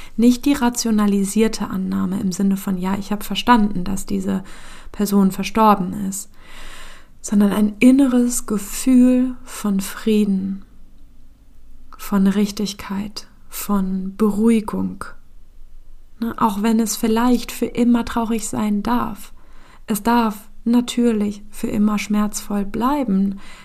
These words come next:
daran erinnert zu werden oder sich selbst daran zu erinnern, dass diese Person verstorben ist. Ne? Versteht mich nicht falsch, das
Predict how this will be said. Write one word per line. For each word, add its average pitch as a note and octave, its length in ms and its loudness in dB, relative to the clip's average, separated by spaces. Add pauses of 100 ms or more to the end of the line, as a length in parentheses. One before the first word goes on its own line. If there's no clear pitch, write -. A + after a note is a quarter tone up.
(160)
daran G#3 680 2
erinnert C4+ 440 6
zu G3 240 -4
werden G3+ 360 -2
oder G#3 220 -2
sich G3+ 180 -4
selbst G#3 340 -2
daran G#3 300 0
zu G3+ 180 -6
erinnern, A3+ 480 2
dass G3 140 -4
diese G3+ 220 -6
Person G3 380 -2
verstorben G3+ 640 -2 (100)
ist. G3+ 160 -6
Ne? A#3+ 140 -2
Versteht A3+ 400 -6
mich G3 120 0
nicht G3 180 -2
falsch, A#3 440 0
das G3 240 -4